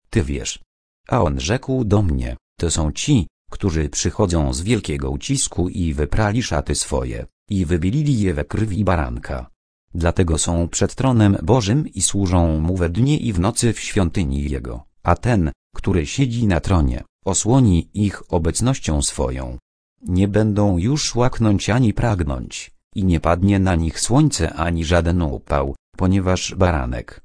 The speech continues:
który jest pośród tronu, będzie ich pasł i prowadził do źródeł żywych wód, i otrze Bóg wszelką łzę z ich oczu”. Objawienie Jana dwadzieścia dwa, trzy. „I nie będzie już nic przeklętego.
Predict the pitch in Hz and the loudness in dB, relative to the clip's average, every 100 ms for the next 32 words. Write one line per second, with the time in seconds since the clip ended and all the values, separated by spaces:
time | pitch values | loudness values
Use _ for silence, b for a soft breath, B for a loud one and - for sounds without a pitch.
0 | _ - - 113 90 117 - - 104 - | _ -12 -4 0 2 2 0 -2 -2 0
1 | 87 - - 110 98 67 57 - _ 87 | -4 -4 -2 0 2 0 -6 -14 _ -2
2 | 110 107 80 - 92 - 127 135 117 123 | 0 0 -2 -4 -6 -4 -2 -2 -4 -6
3 | - 110 - 78 101 127 90 76 73 82 | -8 -6 -4 -2 -2 -2 -2 -2 -2 -2
4 | 85 120 127 107 85 85 71 71 82 110 | 0 0 2 2 0 -2 -2 -4 0 2
5 | 98 82 - - _ - 131 - 104 - | 2 0 -8 -16 _ -2 0 0 -2 0
6 | 85 78 95 - - - 80 - 76 73 | 0 0 -4 -6 -8 -2 -2 -2 -2 -2
7 | - 80 82 82 85 117 104 90 82 - | -2 -4 -2 0 0 0 0 0 0 0
8 | 62 - _ _ _ _ 98 80 76 71 | -4 -8 _ _ _ _ 0 2 2 2
9 | 120 135 107 113 123 113 92 92 78 - | 2 4 4 4 4 2 2 0 -2 -4
10 | 101 92 95 76 67 _ - - 82 - | -4 0 2 2 -2 _ -8 -2 -2 -4
11 | _ _ _ _ - 107 101 87 87 110 | _ _ _ _ 0 4 6 6 4 4
12 | 151 127 104 82 - 147 156 - - 110 | 4 4 2 0 0 2 0 -2 0 0
13 | 90 80 82 71 65 | 0 0 -2 -4 -6